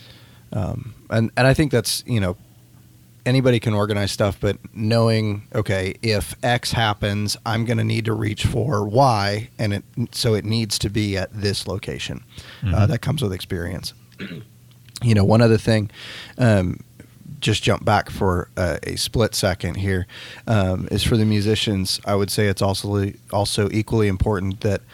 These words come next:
Speaker 1: uh, that they know the equipment that they're using, um, whether it's a guitar player knowing what his pedals and amps do, um, a keyboard player knowing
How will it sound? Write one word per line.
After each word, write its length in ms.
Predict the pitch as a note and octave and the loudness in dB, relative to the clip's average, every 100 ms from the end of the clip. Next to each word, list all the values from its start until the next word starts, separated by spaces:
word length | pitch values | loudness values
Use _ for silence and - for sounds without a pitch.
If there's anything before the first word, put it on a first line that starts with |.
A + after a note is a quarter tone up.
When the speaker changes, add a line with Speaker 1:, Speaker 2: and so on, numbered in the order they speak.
| - - - | -20 -12 -6
Speaker 1:
uh, 220 | F2 - | -4 -2
that 160 | A2 G#2 | -2 2
they 140 | A#2+ | 2
know 460 | A#2 G2+ G2 G2+ G#2+ - | 4 4 4 2 -4 -2
the 140 | A2+ | 0
equipment 400 | F#2+ - - D#2+ | 0 -2 -4 -4
that 100 | F2 | -4
they're 180 | - G2 | 0 0
using, 520 | F#2 D2 C#2+ - - - | 0 -2 -6 -10 -12 -6
um, 220 | G2 E2 | -4 -2
whether 220 | G2 G2+ G2 | 0 0 -2
it's 160 | - | -2
a 40 | - | -6
guitar 320 | G2+ G2+ G2 | -2 0 0
player 320 | G#2+ G2+ G2 | 0 0 2
knowing 260 | G2 G2 G2 | 2 2 0
what 80 | |
his 80 | G2 | 0
pedals 340 | - G#2 G#2 F#2+ | -2 0 0 -2
and 100 | G2 | 0
amps 260 | G#2+ - | -2 -2
do, 240 | - G#2 G#2 - - - - - - - | 0 0 0 -6 -20 -18 -16 -18 -12 -2
um, 340 | G2 F2 E2+ | 0 0 -2
a 60 | - | -4
keyboard 420 | - G#2+ G#2 G2 | -2 2 2 2
player 540 | - G#2 G#2 G#2 G#2 A#2+ | 2 2 4 2 0 -4
knowing 640 | A2 G#2+ G2+ G2 G2 G#2 | 0 2 4 2 0 -2